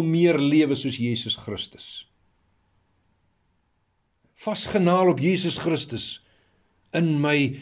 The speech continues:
denke, in my gebed, in my meditering oor die woord van God, in my lees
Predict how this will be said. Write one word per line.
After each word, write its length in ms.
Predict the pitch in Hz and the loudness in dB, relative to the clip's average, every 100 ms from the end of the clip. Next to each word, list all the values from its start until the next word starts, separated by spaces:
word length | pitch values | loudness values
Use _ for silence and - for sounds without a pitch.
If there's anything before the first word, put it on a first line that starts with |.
| - - | -18 -14
denke, 640 | 113 147 160 160 131 123 | -4 2 2 0 -2 -2
in 160 | 135 143 | 0 0
my 140 | 139 131 | 0 0
gebed, 720 | 151 117 147 127 - - - _ _ _ _ _ _ _ - | -2 -2 0 -2 -4 -18 -20 _ _ _ _ _ _ _ -8
in 100 | 123 | -2
my 120 | 143 | 2
meditering 760 | 135 147 135 135 185 180 151 135 | 2 2 0 0 4 4 4 2
oor 80 | 123 | 0
die 180 | 110 120 | 0 -2
woord 380 | 98 147 165 - | 2 4 4 0
van 220 | 131 110 | -4 -4
God, 300 | - 117 107 | -4 -6 -4
in 80 | 127 | -2
my 120 | 127 123 | -2 0
lees 400 | 120 170 185 | 0 0 0